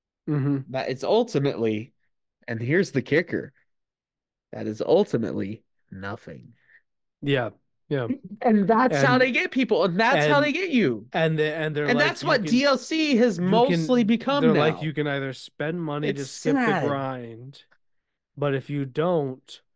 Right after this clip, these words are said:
Speaker 1: we're gonna make the grind so unbearable that you are, we're gonna break you down, that you eventually will just spend the money anyway."
Speaker 2: But that's where it's actually starting to fail.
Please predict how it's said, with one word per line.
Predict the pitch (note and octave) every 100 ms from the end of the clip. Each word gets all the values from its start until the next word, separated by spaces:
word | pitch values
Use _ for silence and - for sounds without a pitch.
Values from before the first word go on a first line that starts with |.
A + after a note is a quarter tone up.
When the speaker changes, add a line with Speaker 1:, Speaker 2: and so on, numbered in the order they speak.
| _ _ _ -
Speaker 1:
we're | C#3
gonna | C3+ D3 C#3+
make | C#3+ C#3+ C#3
the | C#3+
grind | C3 B2+ B2+ C3 C#3 C#3+ C#3
so | C3+ - C3+ C3 B2+ B2+
unbearable | B2 A#2 B2 B2+ C3+ C3 A#2+ A#2 G#2+ G#2+ _ _ _ _
that | C#3+ B2
you | D3 C3+ C3+
are, | B2+ B2+ C3+
we're | D3+ C#3 C3+
gonna | C#3 C3
break | C3 - C3+ C3+ C#3
you | C#3+
down, | C3+ C3+ C3+ C#3+ C3+ C3+ - _ _ _
that | C#3+
you | C#3+ D3 C#3
eventually | C3 C3+ C3+ - B2+
will | A#2+ A#2+ B2
just | A#2 G#2+
spend | - A#2+ A2
the |
money | G#2 G#2 G#2+ G#2
anyway." | G2+ G#2 G2 - - - _ _ _ _ _ _ _
Speaker 2:
But | B3+ F#4 C4 D#3 _ _ _ _
that's | D3 E3 B3 B3
where | A#3+ G3 E3
it's | E3 -
actually | A#2 A#2 - F3
starting | F#3+ - B2 B2+ C#3
to | E3
fail. | - C#4 E4 B2 -